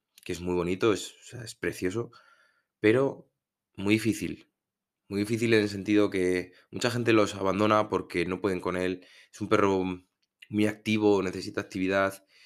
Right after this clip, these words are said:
Y, bueno, estos son temas que trataremos en el podcast.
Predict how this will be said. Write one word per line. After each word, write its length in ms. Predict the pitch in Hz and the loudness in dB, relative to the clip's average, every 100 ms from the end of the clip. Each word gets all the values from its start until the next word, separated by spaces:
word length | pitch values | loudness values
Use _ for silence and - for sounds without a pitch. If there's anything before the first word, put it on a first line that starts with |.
| - _ | -20 _
Y, 40 | |
bueno, 160 | 95 87 | -4 -2
estos 200 | - 98 | -4 -6
son 140 | 104 | -4
temas 260 | 101 104 98 | -2 -4 -2
que 80 | 90 | -4
trataremos 540 | 98 90 90 92 95 | -2 -2 -2 -4 -4
en 100 | 87 | -8
el 120 | 80 | -8
podcast. 520 | - 82 - - - | -8 -10 -8 -12 -14